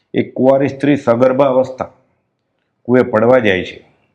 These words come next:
ભૂલ થઈ ગઈ છે. સંત સંન્યાસી મુરદાસ છેલ્લી ઘડી આવી પહોંચ્યા અને અટકાવે છે. બાઈ કહે છે કે, "મારું જીવતર એળે ગયું છે,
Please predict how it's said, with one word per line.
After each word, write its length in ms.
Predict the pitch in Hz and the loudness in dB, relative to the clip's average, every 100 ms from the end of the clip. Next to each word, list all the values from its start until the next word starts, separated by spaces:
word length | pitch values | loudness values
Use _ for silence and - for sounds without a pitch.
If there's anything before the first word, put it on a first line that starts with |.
| _ _ - | _ _ -6
ભૂલ 240 | 95 127 | 0 0
થઈ 180 | 101 98 | 0 -4
ગઈ 160 | 87 82 | -6 -10
છે. 200 | _ _ _ _ _ _ _ _ - | _ _ _ _ _ _ _ _ -2
સંત 280 | 135 156 117 | 0 0 -4
સંન્યાસી 580 | - 117 127 147 143 | -4 -2 2 2 2
મુરદાસ 600 | 127 104 117 135 143 - - | 0 0 2 0 0 -8 -8
છેલ્લી 300 | - 135 151 | 0 2 4
ઘડી 240 | 131 127 | 4 2
આવી 200 | 110 139 | 2 0
પહોંચ્યા 320 | 143 120 107 | -2 -4 -2
અને 120 | 104 | 0
અટકાવે 460 | 104 98 - 139 101 | -2 -4 -2 -2 -2
છે. 140 | 90 | -6
બાઈ 300 | 87 98 110 | -6 -2 0
કહે 260 | 110 120 143 | 0 0 0
છે 240 | 131 98 | -2 -4
કે, 340 | 85 _ _ 90 | -8 _ _ -14
"મારું 380 | 87 92 127 131 | -6 -2 0 2
જીવતર 360 | 117 113 113 | 0 0 -2
એળે 260 | 95 101 104 | -2 0 -2
ગયું 240 | 95 90 | -2 -8
છે, 140 | 87 | -12